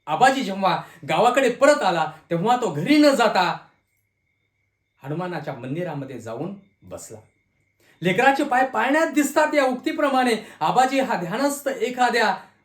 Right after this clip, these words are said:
मोठ्या संतासारखा बसलेला होता. ही बातमी जेव्हा तुबाजी पाटलांना कळाली, कौतिका मातेला कळाली, हे सर्वजण त्यांना बोलवण्यासाठी गेले, तेव्हा आबाजी म्हणाला की, "मी घराकडे येईन, मात्र एकाच अटीवर, जर तुम्ही तुळशीची पवित्र माळ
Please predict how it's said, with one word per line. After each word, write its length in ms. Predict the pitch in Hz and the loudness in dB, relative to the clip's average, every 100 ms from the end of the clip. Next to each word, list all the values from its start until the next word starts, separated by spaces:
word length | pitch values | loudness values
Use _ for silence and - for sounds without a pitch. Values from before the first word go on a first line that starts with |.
| _ | _
मोठ्या 560 | 143 180 208 233 196 - - _ _ _ _ _ _ - | -6 -4 -2 0 0 -2 -8 _ _ _ _ _ _ -8
संतासारखा 680 | 160 170 240 240 220 165 147 | -4 -2 -2 -2 -2 -6 -6
बसलेला 420 | 135 135 131 123 - | -10 -12 -14 -16 -20
होता. 140 | - 110 _ _ _ _ _ _ | -20 -20 _ _ _ _ _ _
ही 60 | 247 | -2
बातमी 320 | 220 214 311 | 0 2 2
जेव्हा 240 | 277 269 294 | 4 4 4
तुबाजी 260 | 285 262 285 | 2 0 0
पाटलांना 500 | 294 220 277 302 294 | -2 -4 0 2 2
कळाली, 300 | 254 226 220 | 2 0 0
कौतिका 340 | 214 220 277 | -2 -2 -2
मातेला 380 | 254 185 302 311 | -2 -2 0 0
कळाली, 400 | 285 269 254 240 | 0 2 0 0
हे 320 | 214 - - | -4 -8 -6
सर्वजण 560 | 220 - 220 269 226 220 | -6 -4 0 0 0 -2
त्यांना 200 | 220 214 | -2 -2
बोलवण्यासाठी 640 | 175 202 247 226 226 208 | 0 0 2 0 -4 -4
गेले, 320 | 208 196 196 175 - _ | -4 -4 -2 -4 -8 _
तेव्हा 220 | 202 208 | -4 -2
आबाजी 360 | - 165 220 202 | -2 0 0 0
म्हणाला 500 | 151 202 220 180 - - | -4 -2 -2 -2 -4 -10
की, 80 | - | -6
"मी 100 | 196 | -6
घराकडे 520 | 160 - 208 220 208 | -6 -4 -2 -2 -2
येईन, 340 | 175 175 233 202 - - | -2 -2 -2 -4 -8 -8
मात्र 200 | 165 190 151 | -6 -6 -6
एकाच 420 | 165 220 226 208 | -6 -4 -4 -4
अटीवर, 380 | 156 180 170 151 220 196 - | -4 -2 -2 -2 -8 -6 -2
जर 160 | 240 | 0
तुम्ही 220 | 214 180 | 0 -4
तुळशीची 420 | 180 170 220 214 170 | -6 -6 -6 -10 -10
पवित्र 440 | 147 147 165 156 | -10 -10 -8 -10
माळ 280 | 135 156 | -6 -4